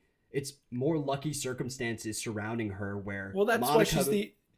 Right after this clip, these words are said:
Speaker 2: that's, she's the honorable mention. I'm not saying she did anything. She just happened to stumble her way, Shambo her way into, uh, this, uh, better spot.
Speaker 1: Th-, that's a fair point.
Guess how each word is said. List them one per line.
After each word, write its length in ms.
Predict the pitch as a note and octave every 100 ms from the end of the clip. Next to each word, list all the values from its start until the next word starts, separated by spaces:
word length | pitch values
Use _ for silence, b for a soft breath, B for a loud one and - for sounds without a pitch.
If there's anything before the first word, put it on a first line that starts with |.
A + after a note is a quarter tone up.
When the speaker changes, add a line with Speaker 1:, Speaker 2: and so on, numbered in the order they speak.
| b b b
Speaker 2:
that's, 220 | A3+ A3+
she's 200 | - G#3
the 100 | B3
honorable 400 | A3+ A#3+ A#3 A#3
mention. 300 | B3 A#3+ F#3
I'm 100 | F#3
not 180 | A3 D#3+
saying 180 | E3+ D3
she 160 | -
did 200 | C3+ D3
anything. 540 | F#3+ B2+ A2+ - G#2 B2 b b b
She 180 | - G#3+
just 180 | G#3 G3
happened 380 | G3 F#3+ F#3+ -
to 140 | F3+
stumble 600 | E3+ - F#3 F3+ F3+ E3
her 180 | E3 D#3
way, 400 | D3+ E3 B2+ B2+
Shambo 500 | - D#3+ D#3+ E3+ D#3
her 140 | D3
way 420 | C#3+ D3 D3+ A#2+
into, 480 | C#3 C#3+ - A2+ A2 - b b b b
uh, 340 | B2 A2 G#2+ A#2+ A#2+
this, 320 | B2+ - -
uh, 240 | B2 A#2
better 240 | A2+ B2 B2
spot. 420 | - C#3+ B2+ - _ _ _ D3
Speaker 1:
Th-, 100 | E3+ -
that's 200 | C#3 E3
a 60 | D3
fair 220 | B2 A2+
point. 340 | A#2 G2 G2